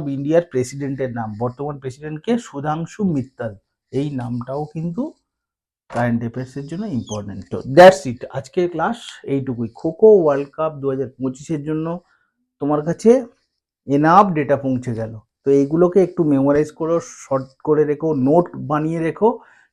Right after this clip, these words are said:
যাতে পরীক্ষা দু হাজার পঁচিশে যতগুলো হতে যাচ্ছে, সেখানে কোনো রকম কোশ্চেনে তুমি যেন ইজিলি অ্যাটেম্প্ট করে আসতে পারো।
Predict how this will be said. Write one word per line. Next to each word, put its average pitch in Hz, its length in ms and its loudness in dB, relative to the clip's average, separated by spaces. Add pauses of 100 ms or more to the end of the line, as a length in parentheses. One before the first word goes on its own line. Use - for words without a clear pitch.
যাতে 135 380 2
পরীক্ষা 156 760 -2
দু 143 180 -2
হাজার 143 200 0 (100)
পঁচিশে 135 420 -4
যতগুলো 170 580 2
হতে 151 220 -4
যাচ্ছে, 151 320 -6
সেখানে 151 380 -8
কোনো 175 300 -2
রকম 262 320 4
কোশ্চেনে 165 640 -2 (380)
তুমি 147 160 -2
যেন 151 160 -2
ইজিলি 139 420 -4
অ্যাটেম্প্ট 113 380 -4
করে 113 140 -8
আসতে 110 260 -10
পারো। 107 260 -14